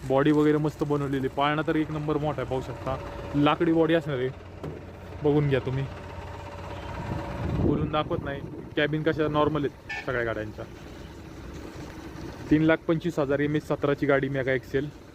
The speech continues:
अ, मॉडेल दोन हजार अठराचं फेब्रुवारी महिन्यातलं. गाडी आवडली असेल तर लवकरात लवकर या बरं का मित्रांनो, यांच्याकडे कशा आहेत गाड्या राहतात, लगेच जातात. व्हिडिओ टाकला की लगेच मित्रांनो, यातल्या बऱ्याच गाड्या जे आहेत ते तुम्ही कमी व्हा-, झालेल्या पुढच्या व्हिडिओमध्ये तुम्हाला लक्षात येईलच.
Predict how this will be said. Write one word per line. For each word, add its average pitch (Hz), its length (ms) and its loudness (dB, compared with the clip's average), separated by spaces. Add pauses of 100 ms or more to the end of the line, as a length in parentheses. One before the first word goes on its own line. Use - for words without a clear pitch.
(160)
अ, 120 120 -2
मॉडेल 131 400 2
दोन 143 160 4
हजार 127 220 2
अठराचं 131 360 0
फेब्रुवारी 127 420 2
महिन्यातलं. 120 480 -2
गाडी 135 220 4
आवडली 147 300 4
असेल 135 260 -4
तर 131 60 -4
लवकरात 143 400 -2
लवकर 151 260 4
या 143 120 4
बरं 170 120 2
का 226 120 -4
मित्रांनो, 160 440 0 (440)
यांच्याकडे 147 360 4
कशा 160 220 4
आहेत 143 140 2
गाड्या 147 260 6
राहतात, 151 340 2 (240)
लगेच 147 300 2
जातात. 143 340 2
व्हिडिओ 151 260 4
टाकला 156 280 4
की 151 160 0
लगेच 160 200 4
मित्रांनो, 147 460 -2 (460)
यातल्या 147 580 4
बऱ्याच 156 240 4
गाड्या 156 220 4
जे 156 100 2
आहेत 151 120 0
ते 139 120 -2
तुम्ही 143 160 -4
कमी 151 260 0
व्हा-, 135 280 0
झालेल्या 143 360 2
पुढच्या 151 300 2
व्हिडिओमध्ये 139 300 2
तुम्हाला 147 280 2
लक्षात 156 240 -4
येईलच. 135 220 0